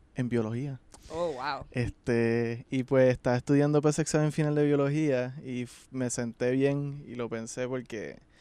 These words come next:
Speaker 1: sé que estaba en problemas cuando ni, ni siquiera me interesaba en el laboratorio mirar el microscopio y ver la bacteria. Yo era de esos que como que si eran en el trabajo en equipo, yo como que, "Mira, dime lo que hay, yo anoto". Entonces, pues,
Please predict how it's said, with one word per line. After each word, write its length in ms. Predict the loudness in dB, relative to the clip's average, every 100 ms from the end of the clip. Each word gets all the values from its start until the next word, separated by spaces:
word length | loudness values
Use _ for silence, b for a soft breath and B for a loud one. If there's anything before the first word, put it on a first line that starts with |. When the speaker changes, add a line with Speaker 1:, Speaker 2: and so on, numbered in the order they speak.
| b
Speaker 1:
sé 160 | -6 -4
que 80 | -4
estaba 240 | 0 0
en 80 | 0
problemas 400 | 0 -2 -2 -4
cuando 580 | -6 -10 -8 -8 -10 -14 _ _ _ _ _ _ -12
ni, 520 | -6 -4 -2 -2 0
ni 300 | 0 0 0
siquiera 260 | 0 2 4
me 80 | 2
interesaba 640 | 2 2 4 6 8 6
en 60 | 4
el 100 | 0
laboratorio 640 | 0 0 0 0 2 0
mirar 340 | 0 0 2 2
el 100 | 0
microscopio 600 | -2 -4 -4 -6 -4 -4
y 40 |
ver 120 | -2
la 120 | -2 -2
bacteria. 760 | -4 -2 -2 0 0 -2 -4 _ b b b b
Yo 200 | 0 2
era 180 | 4 6
de 80 | 4
esos 160 | 2
que 160 | -2 -2
como 240 | 0 0
que 160 | 0 -4
si 140 | -2
eran 180 | -2 -2
en 80 | -2
el 120 | -2
trabajo 280 | 0 2 2
en 60 | 0
equipo, 300 | -2 0 2
yo 160 | 2 2
como 160 | 0
que, 120 | -2
"Mira, 260 | 0 -2 -4 -8
dime 360 | -8 -2 2 4
lo 120 | 6
que 120 | 6
hay, 180 | 6 6
yo 100 | 4
anoto". 560 | 4 2 2 2 2 0 b b b b
Entonces, 680 | -4 2 4 6 4 2 _ -20 -8
pues, 200 | 4 4